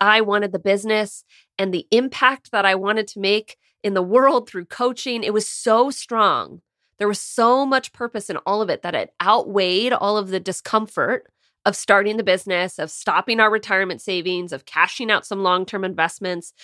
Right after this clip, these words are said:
changing the benefits, all of the uncomfortable things that we had to do and the decisions we had to make in order to start that business. When something feels purposeful, it outweighs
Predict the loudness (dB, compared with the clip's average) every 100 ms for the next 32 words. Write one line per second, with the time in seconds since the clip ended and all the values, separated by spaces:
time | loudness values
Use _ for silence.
0 | -20 _ -2 0 0 -2 0 0 0 -4
1 | 0 2 2 2 -2 -4 -6 -20 _ 0
2 | 0 2 -2 -2 -2 -4 -4 -2 0 0
3 | 0 _ _ -8 -4 -2 -2 -4 -6 0
4 | 4 4 2 -4 _ _ -12 -10 -8 -4
5 | -2 -2 0 0 2 0 -2 -2 -4 -4
6 | -4 -8 -4 -4 0 -2 -2 -4 -6 -10
7 | -14 -20 _ _ _ _ _ _ _ _
8 | _ _ _ _ _ -20 _ -6 -6 -4
9 | 0 0 2 -2 -2 -4 _ 0 2 2
10 | 0 -8 _ _ -6 -4 -4 -4 -6 -8
11 | -4 -2 0 -2 -6 _ _ _ _ -16
12 | -16 _ 4 6 4 0 -14 _ -2 0
13 | 0 -4 -10 -16